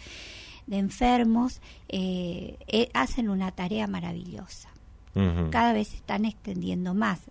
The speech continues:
Speaker 1: Antes ayudaban muchísimamente y so-, eh, mucho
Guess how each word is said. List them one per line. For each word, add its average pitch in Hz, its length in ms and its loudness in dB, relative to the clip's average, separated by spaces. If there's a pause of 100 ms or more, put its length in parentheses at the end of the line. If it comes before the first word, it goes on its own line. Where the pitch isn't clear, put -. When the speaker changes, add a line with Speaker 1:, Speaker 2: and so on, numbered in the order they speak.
(140)
Speaker 1:
Antes 170 420 -4
ayudaban 185 480 2
muchísimamente 190 920 -2
y 190 100 0
so-, - 380 4
eh, 208 60 2
mucho 196 480 -2